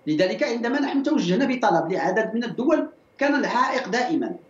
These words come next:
وعندما نطلع على صك التصديق نجد بأن هناك تحفظ على المادة التاسعة. لذلك كان التوجه إلى محكمة،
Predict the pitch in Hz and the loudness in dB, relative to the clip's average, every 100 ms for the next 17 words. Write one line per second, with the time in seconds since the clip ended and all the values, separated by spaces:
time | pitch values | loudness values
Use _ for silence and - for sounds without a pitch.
0 | - - - 156 208 233 262 269 262 226 | -20 -16 -2 2 4 2 0 0 2 2
1 | - 190 202 - 294 294 294 240 202 - | 2 0 -2 -2 -2 -2 -2 -4 -4 -6
2 | 196 170 - 180 302 330 - _ - 247 | -10 -8 -6 0 2 2 -4 _ -2 2
3 | 240 226 170 208 226 208 185 - - - | 2 0 0 2 2 2 2 2 0 -4
4 | - 190 160 175 156 156 147 139 110 - | -2 0 2 4 4 2 -2 -4 -4 -10
5 | - _ _ _ _ - 180 226 240 240 | -14 _ _ _ _ -2 2 4 2 2
6 | 339 330 - - _ - 285 311 - 269 | 2 2 -2 -14 _ 0 2 2 0 -4
7 | 190 269 214 226 - 226 208 | -2 -2 -2 -2 -6 -4 -4